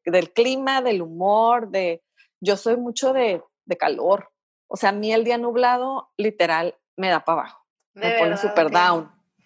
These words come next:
Speaker 1: Súper down.
Speaker 2: Entonces, eres más de
Speaker 1: Entonces, esos
Speaker 2: temporada
Speaker 1: días
Speaker 2: de verano. ¿Te gusta más?
Speaker 1: Sí. Sí. En el invierno me cuesta más trabajo, em, por ejemplo, saber elegir.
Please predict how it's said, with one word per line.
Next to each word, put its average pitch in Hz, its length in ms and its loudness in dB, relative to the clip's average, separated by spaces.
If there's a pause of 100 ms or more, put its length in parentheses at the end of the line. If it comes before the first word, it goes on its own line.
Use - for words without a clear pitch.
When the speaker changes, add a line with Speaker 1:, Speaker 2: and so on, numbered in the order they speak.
(200)
Speaker 1:
Súper 214 400 2
down. 185 200 2
Speaker 2:
Entonces, - 180 -18 (760)
eres 202 220 -2
más 208 100 0
de 202 40 2
Speaker 1:
Entonces, 208 260 0
esos 202 40 -6
Speaker 2:
temporada 185 360 4
Speaker 1:
días 185 60 2
Speaker 2:
de 180 80 0
verano. 175 560 -6 (640)
¿Te 165 80 -14
gusta 165 260 -16
más? 180 280 -12
Speaker 1:
Sí. 165 360 0 (800)
Sí. - 380 -8 (240)
En 190 120 2
el 202 80 0
invierno 190 280 0
me 208 100 -4
cuesta 185 300 -2
más 202 220 -2
trabajo, 214 680 2 (400)
em, 165 1000 -2 (560)
por 175 80 -2
ejemplo, 190 300 -2
saber 180 400 2
elegir. 214 920 -2